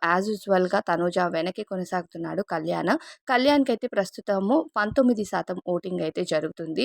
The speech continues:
తనూజలో half of the voting జరుగుతుందని చెప్పాలి కళ్యాణ్‌కి. కళ్యాణ్ ఈ వారం నామినేషన్స్‌లో స్టాండ్ తీసుకున్నాడు. అలానే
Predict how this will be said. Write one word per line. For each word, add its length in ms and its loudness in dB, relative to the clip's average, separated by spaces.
తనూజలో 680 0
half 300 4
of 200 0
the 160 0
voting 380 -2
జరుగుతుందని 580 -6
చెప్పాలి 420 -6
కళ్యాణ్‌కి. 560 -2
కళ్యాణ్ 340 6
ఈ 60 6
వారం 300 6
నామినేషన్స్‌లో 840 2
స్టాండ్ 340 -2
తీసుకున్నాడు. 640 -4
అలానే 340 2